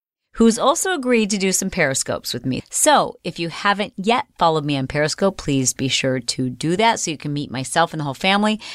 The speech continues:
Actually, the other day we did a family Periscope. That was pretty funny. And by the way, I would love for Brett to do this more often, and all he'll need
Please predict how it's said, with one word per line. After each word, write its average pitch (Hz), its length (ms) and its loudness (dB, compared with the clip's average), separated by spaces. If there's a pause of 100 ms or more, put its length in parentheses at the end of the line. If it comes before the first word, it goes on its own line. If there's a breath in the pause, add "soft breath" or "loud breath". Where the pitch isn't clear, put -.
(140)
Actually, 143 300 -2
the 135 120 2
other 123 140 -2
day 139 180 2
we 135 120 2
did 131 140 2
a - 120 0
family 165 420 2
Periscope. 165 600 0
That 127 120 4
was 135 140 2
pretty 135 180 0
funny. 135 380 2 (280)
And 220 200 6
by 233 200 6
the 262 120 4
way, 254 180 4
I 247 60 4
would 226 160 2
love 240 320 4
for 254 120 -2
Brett 175 260 0
to - 100 -12
do 151 120 -2
this 139 240 0
more 143 200 0
often, 160 460 0
and 165 260 0 (120)
all 202 200 0
he'll 170 180 2
need 139 460 4